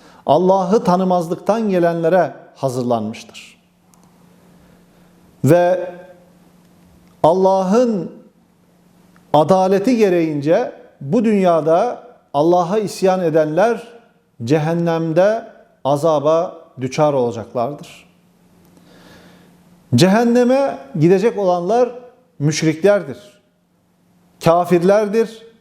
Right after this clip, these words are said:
münafıklardır. İtikadi problemleri olanlardır. Ama aynı zamanda fasık, yani günahkar müminler de cehennemden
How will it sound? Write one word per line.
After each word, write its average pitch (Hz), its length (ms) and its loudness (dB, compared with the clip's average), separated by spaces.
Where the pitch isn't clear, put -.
münafıklardır. 175 1000 -2
İtikadi 202 800 0
problemleri 190 560 0
olanlardır. 143 840 -4
Ama 170 240 2
aynı 202 240 2
zamanda 175 640 0
fasık, 165 800 -2
yani 185 340 0
günahkar 180 680 -2
müminler 185 880 -2
de 214 340 0
cehennemden 165 1000 -2